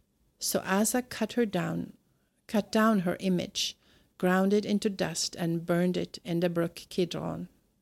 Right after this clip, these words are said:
But the high places were not taken away out of Israel. Nevertheless,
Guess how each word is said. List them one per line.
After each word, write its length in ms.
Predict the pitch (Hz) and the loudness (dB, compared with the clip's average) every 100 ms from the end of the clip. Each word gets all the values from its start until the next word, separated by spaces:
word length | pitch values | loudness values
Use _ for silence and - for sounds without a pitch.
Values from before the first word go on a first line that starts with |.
| _ _ _ _ _ _ _ _ - | _ _ _ _ _ _ _ _ -4
But 140 | 214 | 0
the 120 | 240 | 0
high 220 | 220 254 | 2 2
places 600 | 254 202 156 170 - 175 | 2 0 0 0 -2 -2
were 100 | 180 | 0
not 240 | 170 170 180 | 0 0 0
taken 380 | 185 180 180 175 | 0 0 0 0
away 340 | 175 170 170 - | 2 0 -2 -2
out 160 | 180 | 0
of 120 | 185 | 0
Israel. 640 | 185 170 - 185 175 170 185 - _ _ _ _ _ _ _ _ _ | -2 -4 -4 -4 -4 -4 -6 -12 _ _ _ _ _ _ _ _ _
Nevertheless, 920 | 196 202 208 226 226 180 185 - - | 2 4 4 4 4 4 2 0 -2